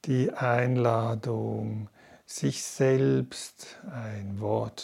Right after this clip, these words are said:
zuflüstern, das dich unterstützt, jetzt, aber auch nachher,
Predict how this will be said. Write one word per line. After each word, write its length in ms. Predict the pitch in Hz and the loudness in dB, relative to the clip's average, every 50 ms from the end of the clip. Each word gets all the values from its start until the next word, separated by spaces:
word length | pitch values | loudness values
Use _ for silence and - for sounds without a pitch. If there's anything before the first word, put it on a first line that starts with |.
| - - | -14 -14
zuflüstern, 1400 | - - 135 120 120 117 113 - - 143 131 123 123 120 - - - - - 120 113 107 107 107 110 110 - - _ - - - - - - _ _ _ _ _ | -8 -4 -2 -2 0 -2 -2 -4 -6 -6 -4 -4 -4 -6 -8 -10 -12 -8 -6 -4 -4 -2 -2 -2 -4 -4 -6 -12 _ -20 -20 -20 -20 -20 -20 _ _ _ _ _
das 360 | - - 113 113 107 - - - | -8 -4 -4 -4 -4 -6 -10 -8
dich 260 | - 117 104 - 123 | -8 -8 -8 -6 -8
unterstützt, 1200 | 113 107 101 - 120 - - - _ - 147 135 135 135 131 127 - - - - - - - - | -8 -8 -8 -8 -10 -10 -12 -14 _ -4 -2 0 0 0 -2 -4 -8 -10 -12 -10 -12 -12 -12 -8
jetzt, 600 | 147 123 117 110 110 110 120 117 - - - - | -6 -4 -4 -2 -2 -2 -4 -4 -6 -10 -10 -10
aber 320 | 107 104 101 117 110 101 98 | -10 -10 -8 -8 -8 -8 -8
auch 200 | 98 - - - | -8 -8 -8 -8
nachher, 920 | 110 95 87 92 104 123 131 - - 131 123 120 123 135 131 131 131 | -8 -8 -8 -8 -8 -8 -8 -6 -4 -4 -2 -2 -2 -2 -4 -6 -8